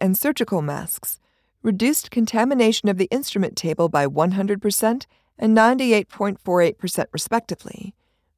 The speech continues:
when compared with no mask use. There was no statistical difference in the reduction of contamination rates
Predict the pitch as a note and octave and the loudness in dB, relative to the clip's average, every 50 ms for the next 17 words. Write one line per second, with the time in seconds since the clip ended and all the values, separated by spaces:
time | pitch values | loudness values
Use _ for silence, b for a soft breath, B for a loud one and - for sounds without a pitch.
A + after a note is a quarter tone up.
0 | _ - A3+ B3+ C4+ - C#4 C#4 C4+ B3+ - G#3 F#3 F#3+ F#3+ F3+ F#3 G3 - - | _ 0 0 2 2 0 -2 -4 -4 0 2 4 6 4 4 4 2 0 2 2
1 | F3 E3+ D#3+ D#3+ E3 D3 C#3 C#3+ D3+ - - - F3 F3 F3+ D#3+ F3+ - - - | 2 4 4 4 4 2 0 0 -2 -4 -6 -4 -2 0 0 -2 -4 -8 -10 -10
2 | - - - _ _ _ _ _ _ _ _ _ _ _ _ - G3+ G#3 G#3+ G3 | -10 -10 -14 _ _ _ _ _ _ _ _ _ _ _ _ 0 2 4 4 4
3 | G3 F#3+ F3+ - F#3 F#3+ G3+ A3 B3 - - G3+ - - B3+ B3+ - - - C4+ | 2 2 0 2 2 2 2 2 2 0 -4 -8 -6 -6 -6 -6 -6 -6 -6 -4
4 | C#4 C#4 C4 - G#3 F#3+ - G3 F#3+ G3 G3 - G3 F3 F3 E3+ E3 E3 - F#3 | -4 -4 -2 0 0 0 2 2 0 0 0 0 0 0 2 2 2 2 2 0
5 | F#3+ - - - A3 G#3 F#3+ - - F#3 F3+ - G3 F3+ F#3 F3+ E3+ F3 A3+ B3+ | 0 0 -2 -2 -2 -2 0 0 -2 -2 -2 -2 -2 -2 0 0 2 2 0 0
6 | - - F#3 D#3 C#3+ C#3 - - - - - - | -2 -2 -4 -4 -4 -4 -6 -8 -8 -8 -8 -8